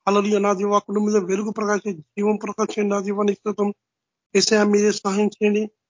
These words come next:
ఇంకో బ్రదర్ ముట్టని తాకండి, నా దేవా, ఆయన కోమలో ఉన్నట్టు యేసు ప్రభా, హల్లెలూయా, లాజర్ని ప్రభా,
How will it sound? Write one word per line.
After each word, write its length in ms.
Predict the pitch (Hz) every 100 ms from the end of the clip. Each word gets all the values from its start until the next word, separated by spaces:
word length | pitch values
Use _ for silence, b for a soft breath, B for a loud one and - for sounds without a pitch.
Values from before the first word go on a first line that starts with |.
| _ -
ఇంకో 200 | 226 214
బ్రదర్ 240 | 208 214
ముట్టని 340 | 208 202 214 196
తాకండి, 500 | 202 202 208 208 202
నా 140 | 196
దేవా, 640 | 196 202 196 196 208 208 202
ఆయన 140 | 190
కోమలో 480 | - 202 208 214 208
ఉన్నట్టు 340 | 208 202 196
యేసు 200 | 196 -
ప్రభా, 400 | - 202 208 220 - _ _ _ -
హల్లెలూయా, 300 | 208 202 208
లాజర్ని 540 | 190 202 202 214 214
ప్రభా, 500 | 208 202 196 208 220